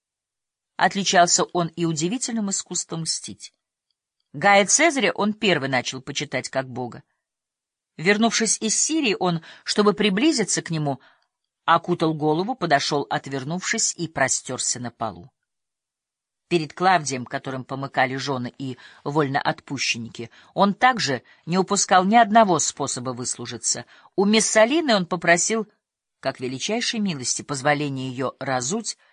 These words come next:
и, сняв с нее правую сандалию, всегда носил ее на груди между тогой и туникой, то и дело целуя.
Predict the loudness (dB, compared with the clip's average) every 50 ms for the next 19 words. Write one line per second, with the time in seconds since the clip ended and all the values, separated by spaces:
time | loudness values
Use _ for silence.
0 | _ _ _ _ -2 0 2 2 2 2 2 4 4 2 2 0 -4 -4 -4 -6
1 | -6 -4 0 2 2 2 2 0 -4 -4 0 0 0 -2 -2 0 0 2 2 2
2 | -2 -4 -6 -10 _ _ _ _ _ -4 -2 0 0 0 4 6 6 6 6 6
3 | 4 2 2 0 0 -2 -2 -4 -8 _ _ _ -4 0 2 2 2 2 2 2
4 | 0 0 0 0 2 2 2 2 2 2 0 0 -2 -2 -2 -4 _ _ _ _
5 | _ _ _ _ _ _ _ _ 4 6 6 6 4 0 0 -2 -4 -8 -8 -4
6 | -4 -4 -2 -2 -4 -6 -8 -8 -8 -10 -10 -10 _ _ _ _ _ -4 -2 -2
7 | -2 -2 -4 -4 -2 -2 0 0 -2 -2 -2 -2 -2 -2 -2 -4 -6 -10 -12 -12
8 | -14 -16